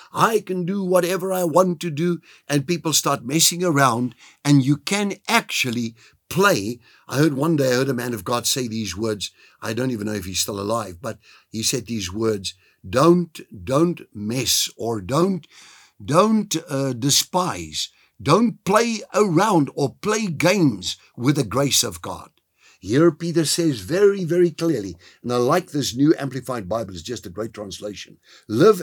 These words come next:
as free people, but do not use your freedom as a cover for or pretext for evil,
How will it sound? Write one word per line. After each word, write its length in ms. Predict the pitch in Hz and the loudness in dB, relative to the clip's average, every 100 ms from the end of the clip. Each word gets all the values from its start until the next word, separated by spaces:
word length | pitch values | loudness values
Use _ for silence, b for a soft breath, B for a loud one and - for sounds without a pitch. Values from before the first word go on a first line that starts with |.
| - | -6
as 160 | 170 | -8
free 400 | - - 202 247 | -8 -10 -8 -8
people, 440 | - 151 90 - - b b | -6 -8 -8 -16 -20 b b
but 340 | 117 113 82 | -4 -4 -6
do 260 | 104 202 214 | -2 0 0
not 380 | 202 170 202 190 | 0 2 2 2
use 600 | 135 139 190 220 208 151 | -4 -6 -2 -2 -2 -4
your 280 | 117 180 214 | 4 6 6
freedom 580 | 214 - 214 139 82 80 - B B B | 4 -6 -6 -4 -6 -12 -20 B B B
as 160 | 131 | -4
a 80 | 117 | -4
cover 560 | - - 202 139 90 - _ _ _ _ | -6 -2 0 -2 -6 -12 _ _ _ _
for 600 | - - 151 131 117 110 - | -16 -2 2 2 2 -2 -2
or 180 | 165 120 | 0 0
pretext 720 | - 202 202 147 104 - - | -4 -6 -6 -6 -10 -10 -14
for 400 | - 147 123 117 208 | -4 -2 -2 -4 -4
evil, 400 | 214 127 92 | -2 -2 -6